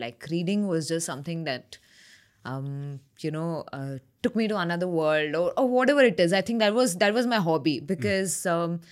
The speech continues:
Speaker 1: uh, in my household, my, both my parents are, uh, super educated. I say super educated <laughs> because my dad has what? He is an engineer, okay, and then he, um, finished his M S in, uh, power systems, which is apparently the toughest topic in,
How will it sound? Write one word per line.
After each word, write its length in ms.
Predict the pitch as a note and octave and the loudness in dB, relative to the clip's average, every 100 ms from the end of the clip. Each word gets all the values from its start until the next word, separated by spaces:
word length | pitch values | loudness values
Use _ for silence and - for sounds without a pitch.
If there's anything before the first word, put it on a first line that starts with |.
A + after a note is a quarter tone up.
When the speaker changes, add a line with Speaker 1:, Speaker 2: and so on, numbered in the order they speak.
| - - _ _ - | -20 -20 _ _ -4
Speaker 1:
uh, 200 | F#3 F#3+ | -2 0
in 140 | - A#3+ | 2 4
my 200 | G#3 G#3+ | 4 4
household, 540 | A#3+ A3+ A3 A#3 C4 | 4 2 2 2 2
my, 160 | A#3 G3 | 2 0
both 240 | F3+ G3+ | 2 2
my 100 | A3+ | 0
parents 320 | G#3+ F3+ F#3+ | 0 -2 0
are, 220 | G#3 G3 F3+ E3 - | 0 0 0 -6 -8
uh, 220 | D3 C#3+ | -6 -6
super 360 | D3 - G#3 G3+ | -6 -2 -2 0
educated. 640 | G3+ E3+ E3 E3 G3+ B3+ - | 0 -2 -2 -2 -4 -6 -8
I 120 | - | -6
say 140 | E3 G#3+ | -4 -4
super 280 | G#3 F#3 G3+ | -4 -2 0
educated 580 | F#3 F#3 G3 F3 A#3+ | 0 0 -4 2 2
<laughs> 60 | F3+ | 2
because 300 | F3 G3 F3 | -2 -2 0
my 160 | F#3 E3 | 0 0
dad 580 | D#3+ D3+ E3 F3 F3 - | 2 2 2 0 -4 -8
has 420 | D3 D3 D3+ D3 | -14 -8 -8 -6
what? 320 | D#3 C#3 - - - - - - _ | -6 -6 -8 -18 -18 -18 -20 -20 _
He 260 | G3 G3+ G#3+ | -4 0 0
is 100 | G#3 | 0
an 100 | F#3 | 2
engineer, 500 | F3+ F3 F3+ A3+ E4+ - - | 2 0 0 0 -2 -8 -12
okay, 280 | D3 F3 E3+ - | -10 -6 -6 -6
and 180 | E3 | -6
then 160 | E3 F3 | -4 -4
he, 380 | E3 F#3+ F#3+ E3 | -4 -4 -2 -2
um, 500 | D3 D3 D3 D3 C#3+ | 0 -2 -6 -8 -10
finished 380 | - E3+ E3+ E3+ | -4 -2 -2 0
his 320 | F#3+ F3 D#3 | -2 -2 -2
M 200 | C#3+ E3 | 0 0
S 160 | F#3 | 0
in, 360 | G#3+ F3+ F3+ E3 | -2 -4 -4 -6
uh, 220 | - C3+ C3+ | -4 -4 -4
power 300 | - D3 E3+ | 0 2 2
systems, 480 | A#3 - G#3 G#3+ | 2 0 -2 -4
which 140 | G3+ E3 | -2 -4
is 100 | D#3+ | -4
apparently 600 | - E3+ E3+ F#3 G#3 G#3 | -4 0 2 0 0 -2
the 160 | F#3 F3 | 0 0
toughest 380 | D3+ C#3 F3 | 0 -2 -4
topic 360 | F3 C#3+ - E3 | -2 -2 -2 -4
in, 200 | E3 D3 | -6 -6